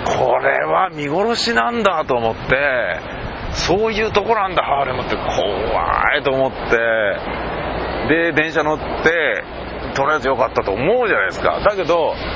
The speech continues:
その電車に乗った、乗ってたのは、えー、俺が乗った車両には、でっかいギター、ギターケースを股に挟んだ白人が一人だけだっ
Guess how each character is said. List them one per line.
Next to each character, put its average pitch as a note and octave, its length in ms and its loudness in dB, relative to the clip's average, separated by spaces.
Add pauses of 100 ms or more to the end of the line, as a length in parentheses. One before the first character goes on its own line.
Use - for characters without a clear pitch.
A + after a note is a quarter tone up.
そ E3 100 2
の F3+ 100 2
電 E3+ 240 0
車 F#3 140 2
に F3 140 -2
乗 D#3+ 100 2
っ - 40 -2
た、 F3 400 0 (340)
乗 B2 140 2
っ E3 180 -2
て F#3+ 80 2
た D3 160 2
の E2 180 -6
は、 G#2+ 260 2 (460)
え F#2 960 2
ー、 - 100 -2
俺 D#3 120 4
が F#3+ 120 2
乗 F3 140 0
っ - 40 -4 (140)
た F3 140 2
車 C3+ 240 0
両 D3+ 320 2
に D3 160 0
は、 F2+ 380 0 (1500)
で C#3 120 4
っ - 20 -12 (140)
か A#3 160 2
い D3+ 120 0
ギ C#3 200 -2
タ F2 520 2 (300)
ー、 - 40 -6
ギ - 80 -4
タ F3 260 2
ー - 40 -10
ケ E3+ 120 4
ー C#3 60 2
ス - 180 -4
を A#2+ 100 4
股 A2+ 300 2
に C3 100 -2
挟 G#2 320 0
ん F#2 140 -4
だ G#2 200 4
白 A2 380 0
人 A2+ 300 -2
が A#2 140 2
一 A2+ 220 0
人 G#2+ 120 -2
だ F#2 120 2
け F#2+ 120 2
だ F2 80 0
っ - 20 0